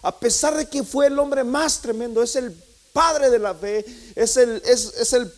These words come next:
padre de la nación de Israel, y gracias a él es que nosotros estamos aquí.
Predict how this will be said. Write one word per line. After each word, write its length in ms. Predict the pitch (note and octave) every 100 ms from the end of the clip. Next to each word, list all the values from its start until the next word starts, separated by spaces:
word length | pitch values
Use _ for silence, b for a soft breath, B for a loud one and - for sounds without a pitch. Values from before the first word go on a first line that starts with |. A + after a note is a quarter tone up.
| - -
padre 380 | D4+ D#4+ D4+
de 80 | C4
la 140 | A3 G3+
nación 380 | F#3+ A3 A#3
de 100 | A3+
Israel, 340 | G3+ F3+ G3+ A3+
y 40 |
gracias 400 | A3+ D4 E4 C4
a 100 | C4
él 80 | D#4
es 120 | D4+
que 120 | - C4
nosotros 440 | A#3 D4+ D4 B3+
estamos 480 | A#3+ - D#4+ D#4+ C4+
aquí. 560 | C#4+ - F#4 F#4+ D#4